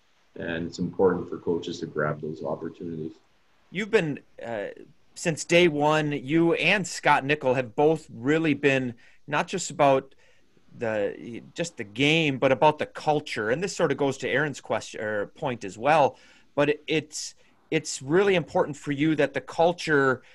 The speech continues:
Speaker 2: is, uh, i-, i-, is maximized. It's the most important thing, that you're not bringing in bad guys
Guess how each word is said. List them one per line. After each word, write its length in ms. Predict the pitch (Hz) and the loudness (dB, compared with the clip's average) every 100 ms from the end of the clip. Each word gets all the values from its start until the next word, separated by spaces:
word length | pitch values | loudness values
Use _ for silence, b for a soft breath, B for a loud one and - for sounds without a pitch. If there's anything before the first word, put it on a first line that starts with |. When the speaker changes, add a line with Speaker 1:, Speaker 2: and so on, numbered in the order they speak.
| b b _ - | b b _ 2
Speaker 2:
is, 600 | 160 156 143 120 113 - _ _ _ _ - | 6 8 6 0 -8 -12 _ _ _ _ -16
uh, 200 | 110 95 - - | -12 -10 -10 -12
i-, 200 | 123 - 143 | -12 -8 -4
i-, 160 | 147 - | -2 0
is 440 | 156 139 113 - - 113 | 2 2 -4 -14 -18 -6
maximized. 800 | 135 175 175 170 131 123 120 127 | 4 4 4 0 2 2 0 -2
It's 140 | 139 | -6
the 80 | 135 | -2
most 260 | 143 170 165 | 2 2 0
important 480 | 135 170 160 139 | -2 4 4 4
thing, 300 | - 151 135 123 | 0 0 2 0
that 220 | 135 - | -2 0
you're 100 | 139 | 0
not 240 | 165 143 | 0 0
bringing 340 | 165 160 156 147 | -2 -2 -2 -4
in 180 | 135 120 | -4 -2
bad 380 | 139 143 151 | 2 4 4
guys 540 | 143 139 139 139 131 | 4 6 6 4 0